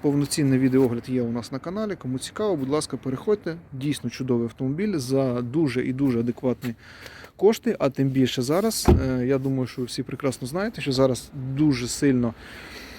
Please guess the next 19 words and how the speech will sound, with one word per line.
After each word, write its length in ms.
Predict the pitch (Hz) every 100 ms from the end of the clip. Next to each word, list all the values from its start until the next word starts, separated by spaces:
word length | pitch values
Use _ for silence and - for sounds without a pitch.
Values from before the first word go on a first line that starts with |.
| - - - - -
е, 40 | 139 131 123 120 123 123 123 123
пі-, 200 | 156 147
змінилося 840 | 131 139 160 160 135 123 - 131 135
і 200 | 156 139
піднялося 800 | 147 143 135 127 - 139 131 123 113
співвідношення 640 | - 135 139 131 - 131
євро 360 | 131 135 123 117
до 140 | 120
долара. 500 | 113 117 123 185 277 - -
І 440 | 151 151 151 143 135 127
це 400 | - 165 196 196
досить 420 | 135 147 143 127
суттєво 500 | - 120 151 180 185
впливає 640 | 165 135 123 127 156 143
на 420 | 123 127 131 123 120 - - - -
ціни 420 | - 143 123 117 - - 139
електромобілів, 760 | 127 - 131 120 139 214 214
які 260 | 139 120 127
зараз, 500 | 120 151 190 185